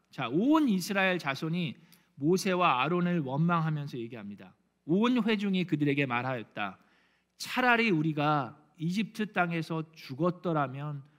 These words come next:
더 좋았을 것이다. 차라리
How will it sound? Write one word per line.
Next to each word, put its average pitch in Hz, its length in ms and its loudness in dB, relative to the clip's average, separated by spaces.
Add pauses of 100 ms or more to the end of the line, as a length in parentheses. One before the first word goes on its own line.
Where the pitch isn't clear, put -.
(300)
더 135 180 -6
좋았을 135 540 -6
것이다. 104 500 -18 (3000)
차라리 214 680 2